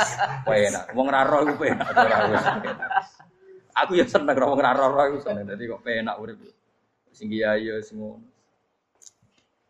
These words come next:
Wae politik satu pengaruh, sumpah, ben nggo. Ben mati bareng, berarti sing bener.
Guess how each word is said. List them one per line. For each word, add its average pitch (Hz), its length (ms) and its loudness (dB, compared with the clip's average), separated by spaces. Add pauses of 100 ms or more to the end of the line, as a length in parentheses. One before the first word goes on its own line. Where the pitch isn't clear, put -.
(220)
Wae 98 240 -12
politik 101 560 -6
satu 98 320 -16
pengaruh, 104 480 -6
sumpah, 101 320 -20 (960)
ben 92 240 -10
nggo. 90 320 -20 (1300)
Ben 107 160 -8
mati 107 240 -10
bareng, 101 400 -8
berarti 107 160 -10
sing 104 240 -8
bener. 98 320 -12